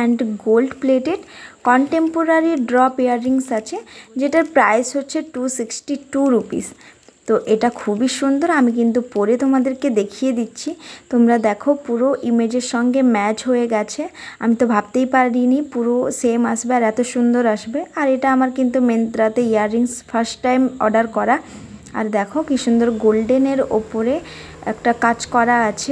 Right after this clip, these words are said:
তার ওপরে ইয়েলো কালারের, আর নিচে ঝুমকোগুলো খুব সুন্দর লাগছে। আমার তো এটা খুবই ভালো লেগেছে, আর এটা পুরো হালকা ছিল, তার জন্য আরও বেশি ভালো লেগেছে। তো কানে কোনো রকম ব্যথা হয়নি। চলো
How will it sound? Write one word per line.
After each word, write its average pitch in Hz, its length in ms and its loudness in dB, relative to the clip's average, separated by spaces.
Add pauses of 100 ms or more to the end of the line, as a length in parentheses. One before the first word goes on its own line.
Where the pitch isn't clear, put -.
(120)
তার 220 240 -2
ওপরে 226 220 -2 (100)
ইয়েলো 220 340 0
কালারের, 226 480 2
আর 277 140 2
নিচে 220 180 0 (100)
ঝুমকোগুলো 233 480 0 (100)
খুব 233 100 -4 (120)
সুন্দর 233 300 2 (120)
লাগছে। - 300 -6 (540)
আমার 240 260 2
তো 285 120 0
এটা 269 120 0 (120)
খুবই 220 260 0 (100)
ভালো 233 160 2 (100)
লেগেছে, 220 340 -2 (480)
আর 220 60 0 (120)
এটা 233 120 -2 (120)
পুরো 240 200 4 (160)
হালকা 233 360 0 (120)
ছিল, 294 200 -2 (200)
তার 247 160 0 (100)
জন্য 240 160 2 (180)
আরও 247 200 4
বেশি 233 260 0
ভালো 214 140 -2 (100)
লেগেছে। 208 340 -6 (540)
তো 240 60 -6 (100)
কানে 233 300 6
কোনো 262 140 4 (100)
রকম 262 260 0 (340)
ব্যথা 214 360 0
হয়নি। 220 260 0 (560)
চলো 262 200 4